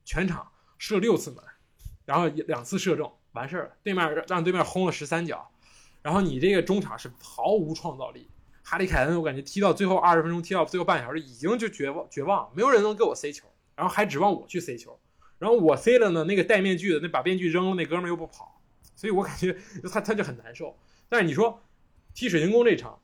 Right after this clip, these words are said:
又是客场，又有什么变化呢？但是这个，这个，当然，当然，水晶宫对面这个后卫确实送了好几个，对吧？这个，这个格伊啊，确实猛送。哈里凯恩就是，就是一顺百顺。现在这个，这个热刺我感觉也是这样，但是你上半场热刺还是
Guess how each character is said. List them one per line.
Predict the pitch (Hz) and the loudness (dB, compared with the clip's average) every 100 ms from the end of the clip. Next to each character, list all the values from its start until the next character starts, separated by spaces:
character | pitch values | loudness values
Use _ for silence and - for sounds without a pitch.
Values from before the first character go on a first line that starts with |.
| _ - | _ -4
又 | 240 | 0
是 | 208 | 0
客 | - 269 175 | 0 0 0
场， | - _ | -4 _
又 | 226 | 0
有 | 165 | 0
什 | 151 | 0
么 | |
变 | 196 247 151 | 2 2 2
化 | 123 | -4
呢？ | 113 _ _ _ _ | -8 _ _ _ _
但 | - 165 | -2 0
是 | 139 - - | 0 -4 -10
这 | - 185 | -2 0
个， | |
这 | 156 | 4
个， | 170 | 2
当 | 147 165 165 | 2 -2 -2
然， | 151 | 0
当 | 156 | 0
然， | 156 151 - _ | 0 -4 -12 _
水 | - 131 | -8 -8
晶 | 131 | -4
宫 | 151 | -6
对 | 160 160 | -2 -2
面 | 147 | -2
这 | 135 | -2
个 | 131 | -6
后 | - 151 | -2 -2
卫 | 135 | -2
确 | 139 | -6
实 | 135 | -8
送 | - 160 | -6 -6
了 | 127 | -6
好 | 135 | -10
几 | |
个， | 123 143 - _ _ | -12 -16 -16 _ _
对 | 147 | -14
吧？ | 127 | -4
这 | - 160 | 0 0
个， | 135 | 0
这 | 147 | -2
个 | 135 | -4
格 | - 131 | 0 0
伊 | 147 151 160 | 2 0 -8
啊， | 127 | -10
确 | - 151 | -8 -6
实 | 156 - | -6 -6
猛 | 135 117 | -10 -10
送。 | - 170 - _ _ _ | -8 -8 -8 _ _ _
哈 | - 160 | -2 -2
里 | 165 | 0
凯 | 139 | -2
恩 | 139 | -4
就 | 151 147 | -2 -4
是， | 123 - | -6 -12
就 | 147 | -14
是 | 143 | -12
一 | 190 175 | -8 -4
顺 | 214 135 | -4 -6
百 | 113 | -10
顺。 | - 123 - | -14 -18 -16
现 | - | -12
在 | 175 | -6
这 | 165 | -4
个， | 147 | -4
这 | 143 | -6
个 | 160 | -8
热 | 156 170 | -6 -6
刺 | - 147 | -6 -10
我 | |
感 | 131 | -10
觉 | 120 | -14
也 | 113 | -20
是 | |
这 | _ | _
样， | - | -6
但 | 185 | -4
是 | 185 | -4
你 | |
上 | 127 240 | 0 0
半 | 156 | 0
场 | 120 90 | -6 -10
热 | 175 139 | -6 -6
刺 | - | -6
还 | - 156 | -8 -8
是 | 185 | -8